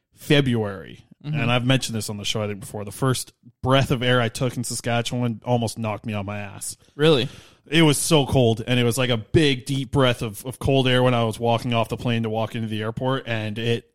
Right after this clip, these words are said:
Speaker 1: it al-, it almost broke me right there. And
Speaker 2: Wow.
Speaker 1: then the next day, it was, like, twenty-two degrees in Sunny Out.
Speaker 2: Wow.
Speaker 1: Not
Speaker 2: That,
Speaker 1: a, I'm not
Speaker 2: that's
Speaker 1: a
Speaker 2: not
Speaker 1: huge
Speaker 2: sound,
Speaker 1: fan.
Speaker 2: that does not sound that great.
Speaker 1: No,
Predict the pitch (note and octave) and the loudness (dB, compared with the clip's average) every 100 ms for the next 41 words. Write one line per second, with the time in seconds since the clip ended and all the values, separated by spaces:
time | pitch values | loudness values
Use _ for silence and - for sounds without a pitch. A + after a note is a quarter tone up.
0 | _ C3+ C3 B2 A2 A#2 A#2+ A2 G2+ - | _ -2 2 2 2 -2 -2 -2 -6 -8
1 | A2+ G#2 - G#2+ A2 A2 G#2+ A2+ G#2+ E3 | -6 -6 -8 -8 -4 -4 -4 -4 0 4
2 | G3+ F#3 D3 G3+ - - F#3+ D#3+ C3 B2+ | 6 4 2 0 0 4 8 8 6 2
3 | - F3 E3+ - E3+ C#3 D3 D3+ C#3 - | 4 4 4 4 2 4 2 2 0 0
4 | D3+ D3 G#2+ G2 _ _ _ _ _ _ | 0 2 -2 -8 _ _ _ _ _ _
5 | _ C#3 F#3+ D3 - - _ C#3 D#3 E3+ | _ -2 2 2 -2 -14 _ 2 4 4
6 | - - D#3+ F#3 F#3+ E3+ E3+ - D#3+ D#3+ | -2 0 0 2 4 4 4 4 4 4
7 | - D3+ E3 D#3+ E3 D#3+ D#3 C#3 - D3+ | 2 0 2 2 2 2 2 0 2 2
8 | E3 - - C#3+ C#3+ A2+ | 2 -2 -2 2 4 2